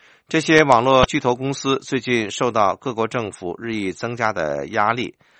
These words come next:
来进一步采取措施删除极端主义内容。美国国会推出立法，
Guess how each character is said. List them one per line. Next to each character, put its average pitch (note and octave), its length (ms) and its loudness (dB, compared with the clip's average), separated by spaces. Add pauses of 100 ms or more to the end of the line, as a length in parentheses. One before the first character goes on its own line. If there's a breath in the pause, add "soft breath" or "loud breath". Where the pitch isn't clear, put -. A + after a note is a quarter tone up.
(160 soft breath)
来 A#2+ 240 2
进 C#3+ 240 -2
一 C3+ 120 0
步 B2 280 -2
采 A2 240 -4
取 D#2+ 160 -8
措 G#2+ 280 -4
施 A2 280 -6
删 C#3 320 -2
除 A2 400 -8
极 A2 240 -10
端 A#2 280 0
主 D2+ 160 -12
义 D#2 120 -10
内 F#2+ 140 -6
容。 A1 300 -12 (1300 soft breath)
美 C3+ 160 2
国 F3+ 140 4
国 D3+ 160 6
会 C3+ 280 6
推 D3+ 180 -2
出 D3 300 0
立 D3 160 -2
法， C2+ 460 -4